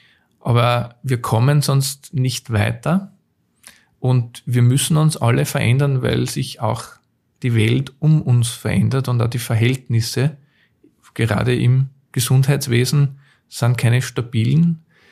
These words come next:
Und das Beste oder eins der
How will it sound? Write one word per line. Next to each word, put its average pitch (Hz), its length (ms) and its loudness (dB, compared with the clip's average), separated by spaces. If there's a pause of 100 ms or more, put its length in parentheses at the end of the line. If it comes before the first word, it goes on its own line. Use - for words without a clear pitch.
(420)
Und 120 460 -2 (1160)
das - 220 -4
Beste - 640 -2
oder 123 160 0
eins 120 180 0
der 123 220 -2